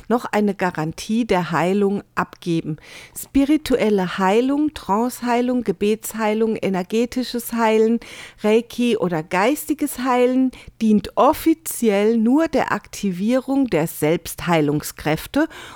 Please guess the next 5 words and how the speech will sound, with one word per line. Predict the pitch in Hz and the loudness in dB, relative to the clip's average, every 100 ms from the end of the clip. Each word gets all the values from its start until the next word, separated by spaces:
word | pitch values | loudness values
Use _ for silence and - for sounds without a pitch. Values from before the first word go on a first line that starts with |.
| - | -2
und | 233 - | 0 0
ersetzt | 190 190 - 180 - - - | 0 0 0 -2 -2 -12 -4
nicht | 214 302 - - - - | 0 0 -2 -14 -10 -8
die | 220 | -4
Diagnose | 208 190 160 170 175 208 240 - 285 | 0 -2 -2 -4 -2 0 -2 -2 -4